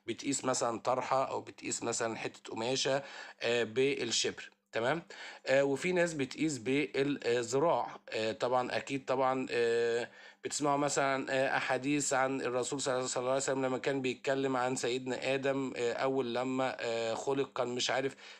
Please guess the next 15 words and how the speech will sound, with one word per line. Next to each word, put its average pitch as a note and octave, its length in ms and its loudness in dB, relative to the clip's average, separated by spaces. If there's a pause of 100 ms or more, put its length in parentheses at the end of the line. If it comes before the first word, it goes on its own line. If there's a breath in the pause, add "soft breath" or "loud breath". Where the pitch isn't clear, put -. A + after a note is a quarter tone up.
مش، - 180 -6
مش C3+ 180 0
فاكر D3+ 220 0
بالظبط، C#3 260 0
كان B2+ 220 0
طوله C#3+ 440 0
سبعون B2 540 0
ذراعًا، C3 640 2 (320 loud breath)
فكان A#2+ 380 0
في E3 440 -2 (120)
ذراع C#3 440 2 (160)
كان C3+ 540 0
وحدة، C#3 380 0 (220)
آه، A2+ 120 0
قياس. - 460 -4